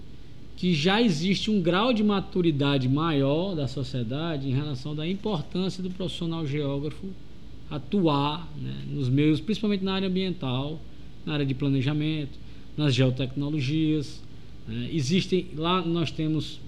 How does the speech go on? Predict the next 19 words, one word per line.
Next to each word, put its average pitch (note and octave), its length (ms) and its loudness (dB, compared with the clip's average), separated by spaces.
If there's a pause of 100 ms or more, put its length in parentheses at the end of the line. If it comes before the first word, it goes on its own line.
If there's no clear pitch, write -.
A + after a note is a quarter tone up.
(160)
inclusive, D3 680 2 (560)
é, A#2+ 140 -2 (160)
a, A#2+ 580 -6
a B2 40 -2
Progel, C3 640 4 (600)
ano D3 180 2
passado, C3+ 680 0
teve C#3 180 0
presente C#3+ 800 2 (680)
no, D#3 640 4
na D3 140 0
maior G3 180 4
feira G3 580 10 (840)
de C#3+ 180 2
geotecnologia E3 1160 2 (640)
da G#2 80 -2
América G3 400 4
do G3 80 2
Sul, F#3 400 4